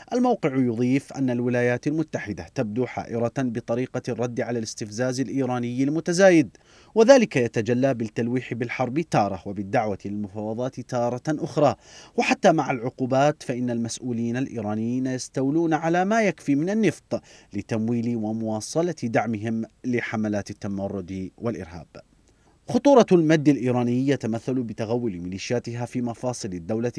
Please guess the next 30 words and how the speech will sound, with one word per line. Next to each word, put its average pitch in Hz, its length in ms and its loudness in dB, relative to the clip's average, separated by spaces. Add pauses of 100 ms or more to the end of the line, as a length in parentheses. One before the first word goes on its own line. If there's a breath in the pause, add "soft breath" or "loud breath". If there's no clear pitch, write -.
كما 123 200 -6
في - 80 -10
العراق، 143 380 2 (420 loud breath)
وسعيها 175 600 4
لبناء 113 480 -4
نموذج 110 520 -4
من 110 220 -2
الحرس 117 440 -6
الثوري 156 380 0 (340 loud breath)
يدين 104 360 -2
بالولاء 113 520 0
للمرشد 120 560 -2
الإيراني 170 520 2 (360 soft breath)
ويلغي 208 540 4
مفهوم 127 460 -2
الدولة، 104 420 0 (300 soft breath)
خصوصًا 113 420 -6
أنه 110 400 -4
يمتلك 110 520 -4
المال 110 340 -2
والسلاح 117 560 -4
والأفراد، 170 580 4 (280 loud breath)
وهو 196 220 4
اليوم 175 400 4
يتصدر 127 720 0
الحكومة 143 540 0 (400 soft breath)
ويسير 131 480 2
على 147 220 4
وفق 127 280 0
استراتيجية 143 720 -2